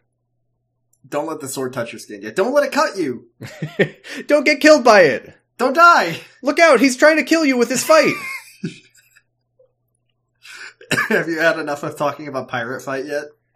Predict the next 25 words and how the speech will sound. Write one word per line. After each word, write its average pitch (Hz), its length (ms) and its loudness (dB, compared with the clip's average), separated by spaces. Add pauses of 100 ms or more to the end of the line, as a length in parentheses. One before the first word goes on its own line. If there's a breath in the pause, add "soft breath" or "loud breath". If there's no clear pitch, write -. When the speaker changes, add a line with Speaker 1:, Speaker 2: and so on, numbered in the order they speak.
(340)
Speaker 2:
Uh, 123 500 0 (100)
no. 107 420 -8 (1000)
Uh, 104 400 -4
a 120 100 -4
Sea 185 220 -6
Devil 156 220 2
tries 127 280 -4
to - 100 -12
kill 113 240 -4
Boy, 90 560 -2 (180)
but 113 120 -6
Madame 120 280 -2
Cheng 113 340 -6
saves 117 480 -6
him, 67 340 -14 (480)
and 98 100 -12
she 107 100 -10
Speaker 1:
Right. 107 100 -4
Speaker 2:
says, 90 580 -6 (580)
"I'm 101 180 -8
so 123 280 -2
Speaker 1:
I 117 40 -4
Speaker 2:
sorry 90 720 -4 (420)
for 110 180 -14
something." 76 640 -10